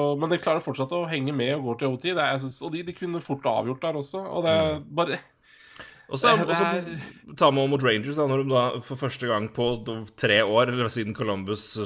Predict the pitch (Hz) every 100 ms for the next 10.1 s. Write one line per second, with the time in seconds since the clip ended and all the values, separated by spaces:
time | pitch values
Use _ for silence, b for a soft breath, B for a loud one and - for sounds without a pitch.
0 | - - 113 - 127 95 - 101 107 110
1 | 117 113 - 120 - - - 147 131 B
2 | B B B - 131 151 117 - 120 127
3 | 117 - 123 123 120 131 - 120 - 107
4 | - 117 120 110 123 113 - 147 180 -
5 | 170 147 135 127 - 113 117 131 110 117
6 | 113 110 104 113 120 117 110 113 113 110
7 | 107 113 113 - 113 110 104 120 107 117
8 | 135 107 139 135 B B B B - 131
9 | 131 120 113 120 113 127 123 - 110 123